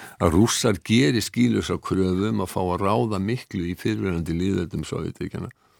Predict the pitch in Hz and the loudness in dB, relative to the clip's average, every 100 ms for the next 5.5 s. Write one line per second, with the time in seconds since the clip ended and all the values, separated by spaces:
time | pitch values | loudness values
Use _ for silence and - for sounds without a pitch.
0 | _ _ _ - 98 104 95 90 85 113 | _ _ _ -8 0 4 4 2 0 -4
1 | - 90 85 101 - 80 90 87 92 - | -6 -6 -6 -6 -8 -8 -8 -8 -8 -8
2 | 95 92 - 76 73 98 _ - _ - | -10 -10 -8 -8 -8 -12 _ -20 _ -20
3 | _ - 98 - 92 87 92 90 87 87 | _ 0 0 2 0 0 0 -2 0 -2
4 | 101 - - - - - - 101 110 101 | -4 -8 -12 -14 -16 -14 2 6 6 4
5 | 98 92 98 - | 2 0 -2 0